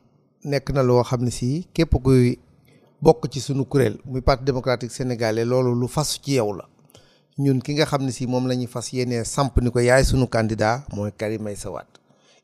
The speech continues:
Incha Allahu Rabbi, bu nu yeggee ci congrès, moom la ñuy samp. Moom nag, bu boobaa, mooy nangu ni man d'accord naa nekk seen candidat, ndax noonu la procédure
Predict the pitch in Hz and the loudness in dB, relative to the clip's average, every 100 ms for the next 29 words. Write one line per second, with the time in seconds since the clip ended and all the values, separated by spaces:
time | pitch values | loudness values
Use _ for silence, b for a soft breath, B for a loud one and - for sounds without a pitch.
0 | - 147 143 147 135 127 117 117 117 110 | 0 0 2 2 2 4 2 2 0 -2
1 | 113 127 135 123 113 110 117 127 117 113 | 0 0 2 2 2 -2 0 2 2 -2
2 | 110 113 113 107 104 110 - 110 117 113 | -2 -4 -4 -6 -8 -12 -12 -8 -6 -4
3 | 131 120 123 120 110 113 131 B B 123 | -6 -4 -2 0 0 -4 -6 B B -6
4 | 120 117 123 139 151 147 214 - _ _ | -2 -2 -2 0 0 0 -2 -6 _ _
5 | 127 131 131 123 139 143 117 127 139 127 | -4 -2 -2 -4 -6 -6 -4 -2 -2 -2
6 | 123 113 117 110 - 117 110 104 95 90 | -4 -4 -6 -8 -10 -8 -8 -10 -12 -16
7 | - 123 117 110 127 131 131 117 123 110 | -16 -12 -10 -8 -6 -4 -4 -6 -8 -8
8 | 117 110 | -8 -8